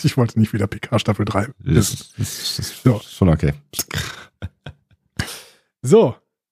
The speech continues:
Speaker 1: Ähm, <laughs> oh, ich dreh schon wieder. Ich dreh schon wieder. Der Sturm ist vorbei. So.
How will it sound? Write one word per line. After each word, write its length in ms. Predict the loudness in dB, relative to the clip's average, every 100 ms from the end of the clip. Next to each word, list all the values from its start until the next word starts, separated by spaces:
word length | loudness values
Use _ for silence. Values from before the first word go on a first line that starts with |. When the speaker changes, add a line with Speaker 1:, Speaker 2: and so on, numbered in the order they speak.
| _ -2
Speaker 1:
Ähm, 420 | 6 8 8 6 2 -6 -16 -18
<laughs> 340 | -20 _ -8
oh, 220 | -4 -4
ich 180 | -6 _ _
dreh 80 | -14
schon 200 | -12 -14
wieder. 240 | -16 -18 -14
Ich 80 | 0
dreh 400 | 0 0 0 -2
schon 100 | 2
wieder. 220 | -2 0 -6 -6 -8 -10 -8 -12 0
Der 160 | 4 4
Sturm 480 | 4 4 6 6 4
ist 160 | 2
vorbei. 540 | 4 4 6 6 2 -2 -14 -8
So. 240 | -6 -6